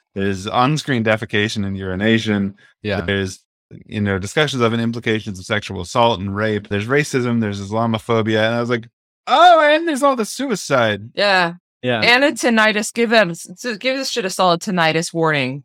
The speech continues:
Speaker 3: 'cause you need it. The very beginning scene, I was like, "Oh, dear." Ugh.
Speaker 2: Oh, and the, the, f-, the food, the, the audio of the food, like, when they're eating, it's just so, like,
Speaker 3: Oh, yeah, if
Speaker 2: and
Speaker 3: you have that.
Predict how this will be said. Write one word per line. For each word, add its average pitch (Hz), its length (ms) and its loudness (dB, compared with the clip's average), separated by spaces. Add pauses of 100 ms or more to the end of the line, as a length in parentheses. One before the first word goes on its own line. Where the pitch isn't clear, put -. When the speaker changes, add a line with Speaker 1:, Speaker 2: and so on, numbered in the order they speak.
Speaker 3:
'cause 185 200 -8
you 175 100 -2
need 156 240 0
it. 127 300 0 (200)
The 170 100 -8
very 185 200 4
beginning 190 420 0
scene, 180 420 2
I 170 180 2
was 175 120 0
like, 160 240 0 (160)
"Oh, 208 220 2
dear." 143 320 2 (400)
Ugh. 208 520 2 (280)
Speaker 2:
Oh, 220 220 0
and 190 180 0
the, 175 380 0
the, 170 100 -2
f-, - 240 -8 (220)
the 151 160 -4
food, 220 560 -2 (120)
the, 143 280 0
the 139 240 -8
audio 165 480 0
of 120 220 -12
the 120 100 -4
food, 180 560 -2 (100)
like, 113 220 -6
when 135 140 -2
they're 117 200 -4
eating, 156 360 -2
it's - 200 -12
just - 300 -14
so, 147 160 -6
like, 127 280 -4 (540)
Speaker 3:
Oh, 196 100 2
yeah, 190 240 6
if 165 60 2
Speaker 2:
and 120 80 -6
Speaker 3:
you 202 100 -8
have 175 340 0
that. 151 360 2